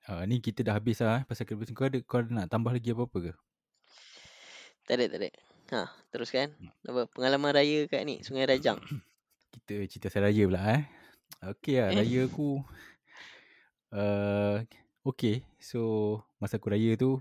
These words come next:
Speaker 1: adalah aku jumpa dengan adik-adik, adik-adik ipar aku semua kan. Macam dah lama tak jumpa. Jadi, kita orang bersembang-sembang lah, minum kopi malam-malam. Yang paling best tu, aku berbual dengan dia tau. Aku berbual dengan dia pasal apa tau. Oh, adik ipar aku nak beli rumah.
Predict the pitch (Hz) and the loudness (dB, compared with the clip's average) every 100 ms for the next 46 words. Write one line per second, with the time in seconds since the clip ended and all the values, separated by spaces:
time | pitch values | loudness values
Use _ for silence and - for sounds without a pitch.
0 | - 92 95 92 90 - 104 95 95 92 | -4 -4 0 2 0 0 -4 -2 -4 -4
1 | 98 95 95 95 92 95 104 - - - | -2 -2 -2 -2 -2 -2 -6 -12 -20 -20
2 | - - 87 82 87 92 - 98 92 87 | -18 -8 -6 -6 -6 -8 -8 -6 -4 -4
3 | 87 92 92 92 92 92 95 - _ _ | -6 -2 0 2 0 0 -2 -10 _ _
4 | _ - - 92 98 90 95 _ _ _ | _ -14 -6 -2 -2 -4 -12 _ _ _
5 | - 87 85 92 101 80 98 87 98 92 | -12 -6 -4 -2 -2 -4 -4 -2 -2 -2
6 | 98 _ _ _ _ _ _ 95 87 87 | -6 _ _ _ _ _ _ -6 -6 -4
7 | - 92 95 101 98 - 92 92 98 95 | -4 -2 -2 -2 -2 -2 0 0 0 0
8 | 95 - - 98 92 92 92 92 92 107 | -2 -4 -2 -2 -2 -2 -4 -4 -8 -14
9 | - _ _ _ _ - 101 107 117 135 | -20 _ _ _ _ -6 -2 0 2 2
10 | 135 156 151 - - _ _ - 113 156 | 2 0 -2 -6 -18 _ _ -6 -4 0
11 | 160 120 98 107 135 104 85 - _ _ | 4 4 4 4 4 4 0 -4 _ _
12 | _ _ 98 123 127 117 131 120 92 90 | _ _ -12 -8 -8 -8 -10 -10 -8 -6
13 | 92 _ 95 87 87 98 90 85 - 101 | -6 _ -8 -6 -6 -4 -2 -4 -6 -6
14 | 98 117 139 117 101 101 110 87 90 | -2 0 2 2 2 2 2 0 -2